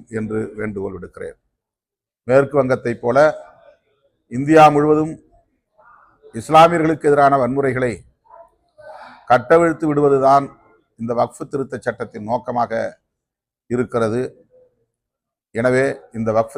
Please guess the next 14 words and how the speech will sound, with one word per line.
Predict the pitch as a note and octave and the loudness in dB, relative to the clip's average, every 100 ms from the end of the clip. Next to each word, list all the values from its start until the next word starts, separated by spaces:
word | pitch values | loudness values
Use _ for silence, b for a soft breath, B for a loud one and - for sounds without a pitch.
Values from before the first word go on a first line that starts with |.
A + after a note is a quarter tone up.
| C#3 | -8
திருத்த | C3 B2 A2 | -6 -6 -8
சட்டத்தை | - G2+ B2 - A2+ G2+ _ _ _ _ _ _ _ - - - - | -8 -6 -6 -4 -6 -8 _ _ _ _ _ _ _ -20 -20 -20 -4
வேளாண் | A#2+ D3+ D#3+ E3+ | 2 6 6 4
சட்டங்களை | E3 D#3 C#3 C3 B2+ | -2 -2 -2 -4 -2
திரும்ப | C#3+ D#3 D3+ | -6 -4 -4
பெற்றுக் | C#3 - A2+ | -4 -8 -12
கொண்டதைப் | A#2+ A#2 A2 A2+ | -6 -4 -4 -4
போல | A2+ A2+ - _ _ _ _ _ _ _ _ _ | -2 -2 -4 _ _ _ _ _ _ _ _ _
திரும்ப | C3+ D#3+ D#3+ | -6 0 -2
பெற | D#3 C3+ A#2+ | 0 0 2
வேண்டும் | B2 C#3+ C#3 D3 - | 2 4 2 0 -4
என்று | A#2+ A#2 A2 A2 A2+ | -8 -6 -4 -6 -6
மீண்டும் | A2+ B2 C3+ C#3 | -6 -6 -6 -8
வலியுறுத்துகிறோம். | G2+ G2+ F#2+ - E2+ F2 | -8 -6 -10 -14 -18 -18